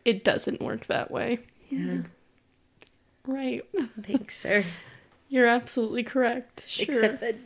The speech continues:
Speaker 2: in the middle of my shift, sometimes I just have to go run into the closet and cough.
Speaker 1: Yeah, and the next day I was in urgent care for three hours, but it's fine.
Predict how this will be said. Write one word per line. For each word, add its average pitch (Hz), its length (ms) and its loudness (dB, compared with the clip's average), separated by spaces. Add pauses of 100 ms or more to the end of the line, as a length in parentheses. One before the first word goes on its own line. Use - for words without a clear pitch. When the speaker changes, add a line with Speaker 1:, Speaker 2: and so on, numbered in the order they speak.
Speaker 2:
in 240 200 -2
the 233 40 2
middle 208 340 2
of 190 60 -8
my 202 160 -2
shift, 208 300 0
sometimes 214 560 -2
I 220 60 0
just 220 200 -8
have 196 180 2
to 226 60 -8
go 190 160 -6
run 202 240 0
into 220 260 -2
the 233 140 -8
closet 226 600 2
and 175 240 -6
cough. 214 640 0 (240)
Speaker 1:
Yeah, 240 440 8
and 226 120 10
the 226 100 12
next 226 300 6
day 214 180 8
I 208 40 8
was 202 120 8
in 208 120 6
urgent 202 320 4
care 208 160 -4
for 214 120 -2
three 220 240 -2
hours, 247 300 -2
but 240 140 6
it's 233 120 2
fine. 240 400 8